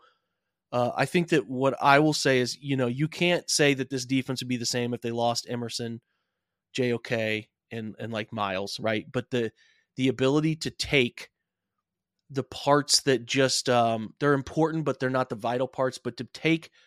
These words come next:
those pieces and be able to plug those guys in and have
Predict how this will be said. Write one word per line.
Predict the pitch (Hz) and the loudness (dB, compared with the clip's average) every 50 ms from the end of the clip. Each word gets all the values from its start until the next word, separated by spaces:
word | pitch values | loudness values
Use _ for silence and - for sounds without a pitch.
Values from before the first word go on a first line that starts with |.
| _ _ _ _ _ _ _ | _ _ _ _ _ _ _
those | - 139 143 147 151 143 - | 2 4 4 4 4 2 -2
pieces | - - - - 165 160 160 - - 160 156 143 - | -6 -10 -10 -6 -4 -2 -2 0 0 0 0 -2 -2
and | - - 131 123 | -6 -8 -8 -6
be | 123 127 131 | -4 0 0
able | 131 135 131 131 | 0 2 0 -2
to | - - 120 | -4 -6 -10
plug | - - - - 135 135 139 143 135 | -12 -12 -8 0 2 2 2 2 2
those | 139 139 139 127 | 0 0 0 0
guys | - 143 131 127 127 123 117 120 | -2 0 0 0 0 -2 -2 -2
in | 123 127 127 131 | -2 -2 -2 -2
and | 123 120 | -4 -4
have | 117 131 131 127 123 - | -2 -2 0 0 0 -2